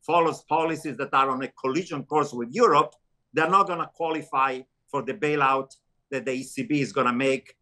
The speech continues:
for those that have unwarranted widening of their spreads, as, as opposed to those that are warranted by poor economic and fiscal policy. So things are gonna be even worse in Europe than they are in the U S.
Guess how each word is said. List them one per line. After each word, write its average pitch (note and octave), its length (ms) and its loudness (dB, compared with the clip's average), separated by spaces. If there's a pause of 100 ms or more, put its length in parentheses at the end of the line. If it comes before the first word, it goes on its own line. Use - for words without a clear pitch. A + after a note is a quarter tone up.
(120)
for B2+ 140 0
those C#3 280 2
that C3 160 0
have B2+ 240 -2
unwarranted F3+ 800 2 (260)
widening B2 640 0
of - 160 -4
their B2 100 -2
spreads, B2 540 -2 (340)
as, C3+ 180 0 (140)
as D3 240 -2
opposed C#3+ 320 2
to A#2 60 -18
those C3 220 2
that A#2+ 140 2
are A#2 60 0
warranted C3+ 640 2 (400)
by B2+ 400 2 (500)
poor D#3+ 380 2
economic B2+ 560 0
and A#2 140 -8
fiscal A2 340 -6
policy. G#2 540 -4
So D3+ 400 4 (280)
things F#3 220 4
are D#3 80 4
gonna C#3+ 200 2
be D3 180 -8 (100)
even F3 320 -2
worse D3 320 0
in B2+ 140 -8
Europe B2 340 -2 (500)
than B2 160 -4
they C3 140 2
are B2+ 320 4
in C#3 120 -6
the C3 80 -8
U A#2+ 140 -4
S. C#3 240 -6